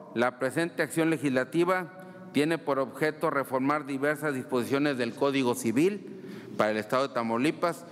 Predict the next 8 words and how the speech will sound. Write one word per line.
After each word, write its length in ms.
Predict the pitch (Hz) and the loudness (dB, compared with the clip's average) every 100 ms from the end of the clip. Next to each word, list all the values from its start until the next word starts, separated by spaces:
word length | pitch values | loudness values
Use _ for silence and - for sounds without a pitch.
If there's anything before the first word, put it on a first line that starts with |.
| - | -6
con 160 | - 202 | 0 0
relación 440 | 202 165 139 156 | 2 0 0 0
a 80 | 165 | 0
la 140 | 151 135 | 0 -2
figura 600 | 131 127 151 156 143 - - - | -4 0 2 2 -2 -14 -10 0
jurídica 500 | 127 143 151 143 123 | 4 4 2 2 2
de 80 | 117 | 2
interdicción 800 | 113 113 104 98 151 170 196 | 0 -2 -2 -2 2 2 2